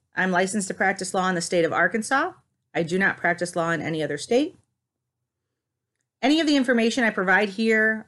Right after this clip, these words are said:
on the blog, on the website, on the radio show, in our print, digital material, or print, digital, or,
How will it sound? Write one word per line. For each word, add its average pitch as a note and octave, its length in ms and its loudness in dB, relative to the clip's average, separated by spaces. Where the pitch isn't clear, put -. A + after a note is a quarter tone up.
on F#3+ 460 0
the E3+ 80 -4
blog, G#3 580 2
on E3 300 -2
the D#3+ 540 -4
website, G#3 560 0
on D3+ 160 0
the D3+ 80 -8
radio A3 320 2
show, G3 580 0
in F#3+ 100 -2
our F3 140 0
print, A3+ 420 -2
digital G3 420 -2
material, G3 840 -2
or F3 340 0
print, C#4 440 -2
digital, A3+ 580 0
or, F#3+ 720 0